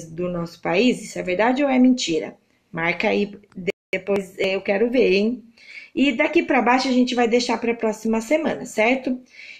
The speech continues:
Então, leia com atenção, tanto a atividade quanto o seu livro, e qualquer coisa, tiver dúvida, entre em contato comigo pelo WhatsApp.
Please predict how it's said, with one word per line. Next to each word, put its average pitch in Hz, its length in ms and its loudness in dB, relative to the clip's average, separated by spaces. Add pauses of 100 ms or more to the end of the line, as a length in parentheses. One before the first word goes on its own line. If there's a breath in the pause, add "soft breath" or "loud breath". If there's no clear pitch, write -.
Então, 185 400 0 (600 loud breath)
leia 262 400 2
com 254 140 2
atenção, 202 920 -2 (200)
tanto 254 240 2
a 269 40 2
atividade 196 720 -2
quanto 180 300 -6
o 190 40 -8
seu 175 220 -2
livro, 220 560 0
e 233 80 0
qualquer 247 420 0
coisa, 247 500 4 (300 loud breath)
tiver 208 500 4
dúvida, 208 440 2 (180)
entre 226 160 2
em 226 40 0
contato 226 440 -2
comigo 208 320 -2
pelo 202 220 0
WhatsApp. 208 680 -2